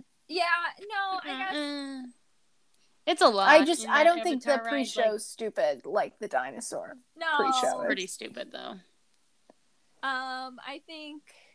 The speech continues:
Speaker 1: what makes, for me, what makes Dinosaur great is there's no other ride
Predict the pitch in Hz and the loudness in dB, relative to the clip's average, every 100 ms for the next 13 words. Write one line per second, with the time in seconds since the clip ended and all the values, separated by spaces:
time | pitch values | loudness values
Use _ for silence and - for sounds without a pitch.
0 | _ _ _ _ _ _ _ _ - 302 | _ _ _ _ _ _ _ _ -4 -4
1 | 285 320 392 - - - _ _ _ _ | -2 -4 -6 -12 -20 -20 _ _ _ _
2 | _ _ _ _ _ - 285 370 349 370 | _ _ _ _ _ -18 -8 -8 -6 -4
3 | 427 427 480 - 269 269 330 339 302 262 | -4 -4 -8 -2 0 0 -2 -4 -4 -2
4 | 254 269 254 262 285 254 262 277 339 359 | -4 -6 -8 -10 -10 -8 -2 0 0 0
5 | 320 254 220 214 220 247 | -2 -2 0 2 2 -2